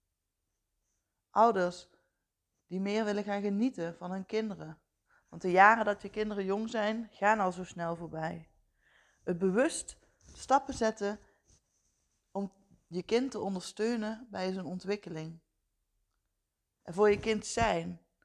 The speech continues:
met opperste focus. Maar ook de dingen van je to-do-list te-, gedaan krijgen.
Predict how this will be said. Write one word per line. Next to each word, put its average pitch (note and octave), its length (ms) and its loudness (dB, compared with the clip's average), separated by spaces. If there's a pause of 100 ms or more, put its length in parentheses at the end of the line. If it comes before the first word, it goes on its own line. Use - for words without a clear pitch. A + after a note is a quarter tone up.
(440)
met - 220 -14
opperste A#3 400 -6
focus. - 760 -4 (760)
Maar F#3 220 4
ook B3 500 6
de - 140 -10
dingen A#3 240 2
van B3+ 140 0
je B3+ 100 -2
to-do-list A3 840 -2
te-, - 160 -20
gedaan D#3+ 420 2
krijgen. D#3+ 540 -4